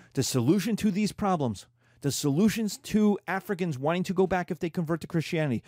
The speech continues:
the s-, problem of ethics, of religious ethics in Am-, in, in Europe is racism, is to invent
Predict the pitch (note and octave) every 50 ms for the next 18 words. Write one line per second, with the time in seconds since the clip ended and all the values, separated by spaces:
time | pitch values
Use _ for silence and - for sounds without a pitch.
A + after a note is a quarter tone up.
0 | - - - - C3+ C3 - - - C#3+ D3 E3 - - - - G#3 A3+ B3 C4
1 | A#3+ E3+ D3 A#2+ G#2+ - _ _ _ _ - - D3+ C3 - _ _ _ _ _
2 | _ _ _ - B3+ C#4 C4 - - F#3 - - - - - - - - _ _
3 | _ _ _ _ _ _ _ _ _ _ _ _ _ _ _ _ - D#3+ E3 B2
4 | A#2 B2+ C3 B2+ D#3 F#3 C4 C#4+ G#3 C4 A3+ A3+ - F3 B3 B3 - B3 - -
5 | B3 A3+ A#3 A#3 A3 A3+ - - - G3+ G#3+ G#3+ G#3+ G#3+ - - - A3 A3+ A3+
6 | A3 A3 - - - F#3+ A3+ B3 A3+ D#3+ - - - _ _ _ _ _ _ _
7 | _ _ _ _ _ _ _ _ _ - D3 A2 G2+ A#2+ D3 C#3 B2 - C3 F#2+
8 | G2 F#2+ - _ _ _ - D#3+ - - F#3 F3+ D3+ A2+ G2+ F#3 G3 G#3 -